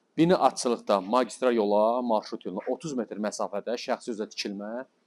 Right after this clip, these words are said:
ideal bir evin təqdimatına gəlmişik. Evimiz ümumi üç sot ər-, ərazidə yerləşir, kupçası var, torpağın çıxarışı var.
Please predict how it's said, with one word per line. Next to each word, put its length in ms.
ideal 380
bir 160
evin 100
təqdimatına 640
gəlmişik. 420
Evimiz 540
ümumi 320
üç 80
sot 160
ər-, 240
ərazidə 380
yerləşir, 500
kupçası 560
var, 160
torpağın 480
çıxarışı 400
var. 160